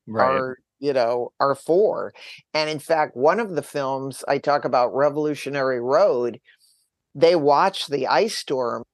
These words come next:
Speaker 2: and they realized they had an identical scene of, uh, a w-, the wife in both cases, uh, in, in Ice Storm, there's a scene with, um, the lead actress where the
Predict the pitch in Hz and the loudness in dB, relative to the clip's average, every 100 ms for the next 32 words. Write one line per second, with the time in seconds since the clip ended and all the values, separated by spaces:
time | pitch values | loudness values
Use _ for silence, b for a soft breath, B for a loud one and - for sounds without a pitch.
0 | - 135 156 170 156 170 208 170 147 120 | -14 -6 -2 0 0 2 4 4 2 2
1 | 151 151 160 156 147 147 135 - 147 180 | 2 4 2 0 -4 -6 -6 -2 0 0
2 | 165 143 131 - - 196 202 - 101 123 | -6 -6 -8 -8 -4 -2 -4 -10 -18 -20
3 | B B B - 135 135 131 123 117 - | B B B 0 2 2 0 -2 -10 -20
4 | _ _ _ _ _ _ _ - 131 127 | _ _ _ _ _ _ _ -4 0 2
5 | 123 120 113 - _ _ _ _ _ - | 2 0 -2 -6 _ _ _ _ _ -12
6 | 131 127 - 139 131 147 160 160 147 _ | -12 -12 -8 -6 0 2 4 2 -2 _
7 | _ _ - 147 123 160 185 185 - - | _ _ -12 -10 0 2 4 2 -6 -2
8 | 180 156 127 - - - - - 131 120 | 0 -2 -6 -14 -16 -16 -14 -4 -2 0
9 | 120 107 - 139 139 135 - 135 135 - | 0 -2 -6 -10 -10 -14 -12 -10 -10 -4
10 | 165 185 - 160 131 127 123 135 123 - | -2 -2 -4 -4 -4 -4 -6 -8 -8 -12
11 | - 151 147 143 139 - 139 131 - 135 | -8 -6 -6 -8 -10 -6 -4 -4 -4 -4
12 | 117 113 113 - _ _ _ _ 135 131 | -4 -8 -14 -20 _ _ _ _ -4 -2
13 | 151 151 131 131 143 - 123 110 - - | 0 2 2 2 -2 -4 -4 -4 -10 -18
14 | B B - 139 131 127 123 - 127 | B B -6 0 2 2 -2 -4 -6